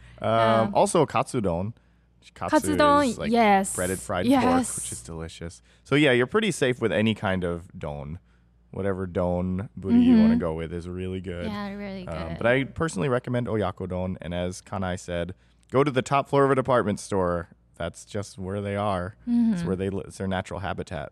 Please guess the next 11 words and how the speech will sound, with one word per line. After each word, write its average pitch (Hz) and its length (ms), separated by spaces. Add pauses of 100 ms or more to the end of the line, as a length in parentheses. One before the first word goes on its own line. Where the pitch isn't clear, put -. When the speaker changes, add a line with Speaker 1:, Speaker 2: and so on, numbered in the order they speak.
(140)
Speaker 1:
is 92 120
the 85 80
donburi. - 500 (760)
Is 101 80
at 82 120
the - 100 (160)
top 110 320 (100)
of 107 100
a 113 40
department 92 460
store. 78 300